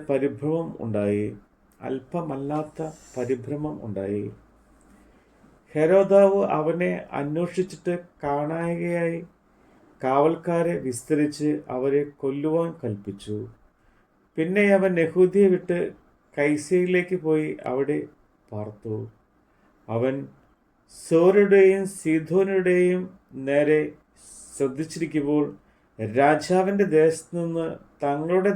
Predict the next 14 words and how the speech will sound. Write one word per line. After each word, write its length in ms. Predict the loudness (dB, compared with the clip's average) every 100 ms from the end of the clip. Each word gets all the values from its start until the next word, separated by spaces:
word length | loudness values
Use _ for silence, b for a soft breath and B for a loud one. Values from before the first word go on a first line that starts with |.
| 2
ദേശത്ത് 420 | 2 0 -4 -2 -2 -6 b b b -8
ആഹാരം 640 | -2 0 0 2 2 0 -4
കിട്ടി 260 | -8 -6 -2 0
വരികയായ 520 | 0 0 2 2 0 -4 -10 _ -12 -4
അവർ 240 | -2 -2 -4 -14 b b b -2
ഏക 540 | 2 4 2 -2 -6 -2 0
മനസ്സോടെ 640 | 0 -2 -2 0 2 2 -2 -4 -4
അവൻ്റെ 300 | -4 -4 -4 -4
അടുക്കൽ 340 | -4 -6 -6 -6
വന്ന് 260 | -6 -6 -10 -14 _ b b b b
ചെന്ന് 320 | -8 -6 -4 -6 -8 -12 b b b -10 -4 2
രാജാവിൻ്റെ 840 | 4 2 2 -2 0 -2 -2 -4 -6 -10 _ _ _ _ _ _ _ _ _ -8
പല്ലിയറക്കാരനായ 1200 | -6 -4 -2 0 -2 -4 0 0 0 0 0 0 -2 -4 -12 _ _ _ b b b b _
ബ്ലസ്തോസിനെ 880 | -4 2 2 0 -2 -2 -2 -4 -2